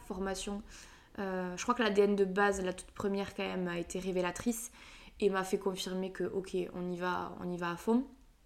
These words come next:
Et après, tous les modules ont été intéressants, tous les modules m'ont apporté quelque chose. D'ailleurs, petit teasing, je vais faire une très grosse formation de Theta Healing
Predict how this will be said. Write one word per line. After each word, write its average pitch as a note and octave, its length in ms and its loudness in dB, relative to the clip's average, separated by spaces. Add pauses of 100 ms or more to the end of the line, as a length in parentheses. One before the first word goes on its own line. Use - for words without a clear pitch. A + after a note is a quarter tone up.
(640)
Et G3+ 60 -4
après, F#3+ 240 2
tous - 160 -2
les A#3 100 6
modules G#3+ 320 4
ont F#3+ 120 2
été F#3 260 0
intéressants, F#3+ 540 0 (460)
tous B3 120 0
les A#3 140 8
modules G#3 340 4
m'ont F#3+ 180 0
apporté F#3 400 -2
quelque F3+ 280 0
chose. A#3+ 240 0 (520)
D'ailleurs, G#3 600 6 (100)
petit G3+ 380 -2
teasing, A3+ 800 2
je F3+ 140 -4
vais F3+ 140 -2
faire G3+ 300 -4
une E3+ 180 -2
très - 320 0
grosse G3+ 300 -4
formation F#3 360 -6
de F3+ 80 -4
Theta F3+ 280 -6
Healing F#3 360 2